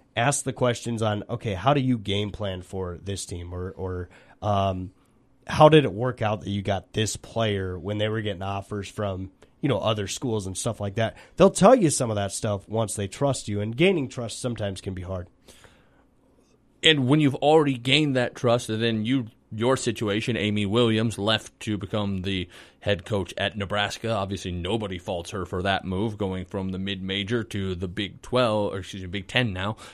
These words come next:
Speaker 2: It's always gonna be the Big Twelve and Big Eight to me. <laughs> But, um,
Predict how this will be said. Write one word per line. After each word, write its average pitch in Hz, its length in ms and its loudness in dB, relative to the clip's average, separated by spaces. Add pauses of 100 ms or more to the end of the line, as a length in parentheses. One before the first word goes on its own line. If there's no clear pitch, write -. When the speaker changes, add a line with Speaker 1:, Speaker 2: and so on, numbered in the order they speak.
(160)
Speaker 2:
It's 85 180 -4
always 104 300 4
gonna 92 140 -4
be 90 100 0
the 82 60 -4
Big 87 180 -6
Twelve 92 320 0
and 87 140 -6
Big 90 160 -2
Eight 87 200 -4
to 95 80 -8
me. 90 140 -2 (220)
<laughs> 143 280 -4
But, 98 260 2 (440)
um, 135 320 0